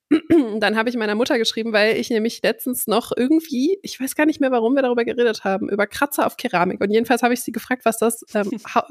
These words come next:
Speaker 2: das Mittelchen war, was, ähm, sie da empfehlen kann. Dann hat sie mir gesagt, was ich benutzen soll.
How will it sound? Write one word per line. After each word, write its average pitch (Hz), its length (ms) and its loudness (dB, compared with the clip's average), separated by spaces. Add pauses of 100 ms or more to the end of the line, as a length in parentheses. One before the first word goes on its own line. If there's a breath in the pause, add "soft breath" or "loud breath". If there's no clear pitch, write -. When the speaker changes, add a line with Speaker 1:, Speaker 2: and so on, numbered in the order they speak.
Speaker 2:
das 220 160 -2
Mittelchen 262 480 2
war, 233 220 2
was, 226 200 0
ähm, 254 540 -6
sie 226 200 -2
da 220 100 2
empfehlen 311 380 2
kann. 269 200 0
Dann 233 140 2
hat 233 160 0
sie 220 60 -8
mir 202 140 -4
gesagt, 196 280 -6
was 196 100 -2
ich 190 100 -12
benutzen 233 420 -2
soll. 220 160 4